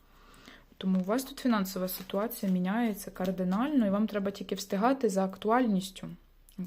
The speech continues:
Е, лицар мечів, от він швидкий, та швидкі його думки, і вам лише потрібно встигати за актуальністю.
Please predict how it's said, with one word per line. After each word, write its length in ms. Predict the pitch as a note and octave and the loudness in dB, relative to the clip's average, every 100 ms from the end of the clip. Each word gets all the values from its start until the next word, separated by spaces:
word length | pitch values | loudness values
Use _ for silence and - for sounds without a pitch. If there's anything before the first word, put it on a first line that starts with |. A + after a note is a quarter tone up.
| - _ _ _ _ _ - | -12 _ _ _ _ _ -12
Е, 40 | F3 F3 | -10 -8
лицар 380 | F3 G3 G3 F#3 | -4 -4 -4 -2
мечів, 460 | F#3 F#3+ - F#4+ F4+ | 0 0 2 6 6
от 140 | - | 4
він 120 | G#3+ | 0
швидкий, 640 | G#3+ G3+ G3 - B3 E4 G4+ - - - - | -2 -2 -6 -2 0 0 -2 -6 -20 -20 -4
та 160 | A3+ G3 | 0 2
швидкі 500 | - A3 A3 C4 A3 | 6 4 8 8 8
його 220 | F#3+ F#3+ | 8 4
думки, 580 | F3+ G3 F#3+ G3 G#3 E4 - - - _ - | 6 6 6 4 2 0 -8 -20 -20 _ -8
і 380 | G3 G#3 G#3 G3 | -2 0 0 2
вам 220 | B3+ E4+ | 0 2
лише 260 | B3+ - D4 | 2 2 0
потрібно 380 | G#3+ A3 A3 | 0 0 0
встигати 480 | G3 - F#3+ A#3+ B3+ | -2 -2 -2 -2 -2
за 200 | F#3+ G3 | -2 -2
актуальністю. 800 | G3+ - F#3 F3 E3+ E3+ - - | -2 -4 -2 -2 -4 -8 -12 -12